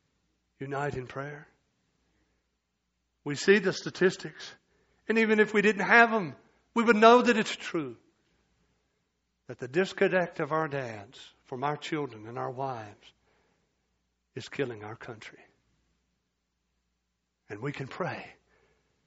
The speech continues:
that God will raise them up, godly men, who will take our families to God. I'll leave you with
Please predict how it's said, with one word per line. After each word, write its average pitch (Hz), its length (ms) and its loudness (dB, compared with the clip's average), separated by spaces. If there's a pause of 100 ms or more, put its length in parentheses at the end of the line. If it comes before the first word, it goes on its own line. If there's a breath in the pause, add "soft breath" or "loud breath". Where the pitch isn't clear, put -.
(140)
that 107 120 -20
God 123 260 -4
will 120 80 -8
raise 147 540 0
them 151 140 -4
up, - 200 -6 (1160)
godly 131 380 0
men, 131 240 -16 (2000)
who 139 100 -8
will 110 100 -14
take - 320 -6
our 117 120 -8
families 101 680 -12 (880)
to - 80 -18
God. - 500 -12 (2500)
I'll 139 100 0
leave 170 220 4
you 156 120 -2
with 143 220 0